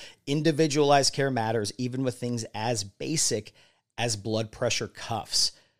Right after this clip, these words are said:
So shifting from the outpatient to the inpatient side,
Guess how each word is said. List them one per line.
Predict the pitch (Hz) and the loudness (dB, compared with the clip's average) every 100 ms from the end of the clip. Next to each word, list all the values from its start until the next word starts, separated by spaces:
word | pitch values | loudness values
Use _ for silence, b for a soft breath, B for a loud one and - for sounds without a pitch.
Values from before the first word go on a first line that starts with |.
| b | b
So | - 139 131 - B B B | 4 4 4 -4 B B B
shifting | - - 190 - 208 | 2 4 4 2 -2
from | 190 165 151 151 151 117 | -2 0 2 2 0 -4
the | 135 - | -8 -2
outpatient | 123 151 - 151 143 - 135 - | 0 0 0 0 2 2 0 -2
to | - - 156 156 | -6 -4 -4 -4
the | 131 - | -4 -4
inpatient | 123 143 151 120 - 104 | -2 -2 0 2 2 0
side, | - 90 98 | 0 -2 -4